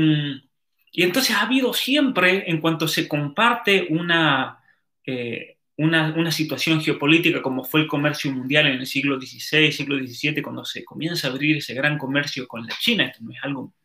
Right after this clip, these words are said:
de ahora, esto es algo que viene desde hace siglos, eh, siempre hay una voluntad o varias voluntades políticas que se tratan de imponer sobre el resto. Muchas veces,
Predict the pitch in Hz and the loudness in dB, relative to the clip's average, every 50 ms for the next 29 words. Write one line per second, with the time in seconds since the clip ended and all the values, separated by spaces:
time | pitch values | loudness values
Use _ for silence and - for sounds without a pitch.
0 | _ - - - - - 202 233 - - - - - - - 127 127 139 127 - | _ -20 -14 -6 -2 0 2 2 0 -2 -4 -8 -12 -12 -10 -8 -6 -6 -6 -8
1 | 120 120 127 139 151 147 - 98 - - - - - - - - _ _ - 131 | -6 -4 -2 0 2 2 0 -2 -8 -16 -20 -20 -18 -18 -20 -20 _ _ -16 -14
2 | 120 117 117 117 120 131 143 143 - 131 127 123 - - - 247 269 214 151 139 | -12 -10 -6 -2 0 0 0 0 -2 -4 -4 -4 -4 0 2 2 4 4 4 2
3 | 127 135 139 - - - _ _ _ _ _ _ _ _ _ _ _ _ _ _ | 2 2 0 -2 -10 -14 _ _ _ _ _ _ _ _ _ _ _ _ _ _
4 | _ _ _ _ _ _ _ _ _ _ - 165 175 165 - - 277 285 285 - | _ _ _ _ _ _ _ _ _ _ 0 2 4 4 4 6 6 6 6 4
5 | - 240 233 233 226 214 202 185 175 165 165 160 160 160 160 - 202 220 208 202 | 4 2 2 2 2 2 0 0 0 0 2 2 2 2 2 2 4 4 4 4
6 | 180 185 196 208 202 180 175 165 151 156 175 185 180 180 - 180 160 175 180 180 | 4 4 4 4 4 4 4 2 4 4 2 2 0 0 0 0 0 0 2 0
7 | 208 190 180 160 - 147 - 139 131 131 - 156 160 156 165 160 156 156 - - | 0 0 0 -2 -4 -6 -6 0 2 4 4 4 2 -2 -6 -8 -8 -10 -12 -12
8 | 143 139 139 131 - 131 131 131 139 143 147 147 - _ _ _ _ _ _ _ | -10 -10 -10 -10 -12 -14 -14 -10 -10 -10 -10 -12 -14 _ _ _ _ _ _ _
9 | - - 151 143 131 135 135 135 139 139 135 - _ _ _ - 131 127 123 - | -12 -6 -6 -4 -4 -2 -2 -2 -4 -4 -8 -14 _ _ _ -8 -8 -8 -8 -8
10 | - 120 - - - - - - - - _ _ _ _ _ _ _ _ _ _ | -10 -12 -12 -14 -18 -20 -20 -20 -20 -20 _ _ _ _ _ _ _ _ _ _
11 | _ - - - - - - _ _ _ _ - 175 226 277 277 233 190 202 220 | _ -20 -20 -20 -20 -20 -20 _ _ _ _ -2 0 2 2 4 4 4 4 2
12 | 226 - 240 226 - - - _ | 2 2 0 -2 -2 -6 -12 _